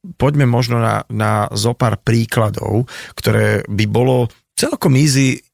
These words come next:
implementovať do takého, alebo tak zahrnúť do be-, nejakého bežného dňa a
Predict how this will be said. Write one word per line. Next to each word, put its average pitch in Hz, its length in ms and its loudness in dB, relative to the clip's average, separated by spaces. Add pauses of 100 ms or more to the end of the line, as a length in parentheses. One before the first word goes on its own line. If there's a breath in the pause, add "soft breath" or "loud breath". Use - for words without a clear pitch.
implementovať 131 800 0
do - 80 -4
takého, 110 560 0 (320 loud breath)
alebo 110 160 -2
tak 107 240 -4
zahrnúť 110 560 2
do 104 80 -4
be-, 110 160 -2
nejakého 107 240 -2
bežného 110 480 2
dňa 107 260 0 (600 loud breath)
a 98 400 0